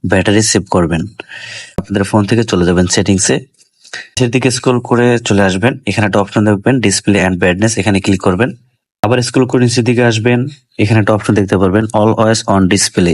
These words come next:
এখানে ক্লিক করবেন। ক্লিক করার পরে always on display এখানে on করে দিবেন। এখানে তিনটি অপশন দেখতে পারবেন, show wallpaper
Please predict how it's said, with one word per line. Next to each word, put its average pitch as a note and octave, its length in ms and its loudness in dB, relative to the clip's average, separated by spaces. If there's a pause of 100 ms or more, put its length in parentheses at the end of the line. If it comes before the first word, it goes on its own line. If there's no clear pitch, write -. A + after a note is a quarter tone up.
এখানে A2 280 2
ক্লিক F#2+ 200 0
করবেন। E2+ 220 0 (460)
ক্লিক A#2+ 200 2
করার A2+ 200 0
পরে A2+ 140 0 (120)
always G#2 340 2 (120)
on G2 60 2 (100)
display G#2 340 0
এখানে G2 200 2 (360)
on A2 60 0 (100)
করে F#2 200 0
দিবেন। E2 200 0 (760)
এখানে C3+ 240 2 (100)
তিনটি C3 300 2 (180)
অপশন G#2 300 0 (340)
দেখতে G#2 280 0
পারবেন, D#2+ 280 0 (360)
show A#2+ 180 2 (100)
wallpaper A#2 600 2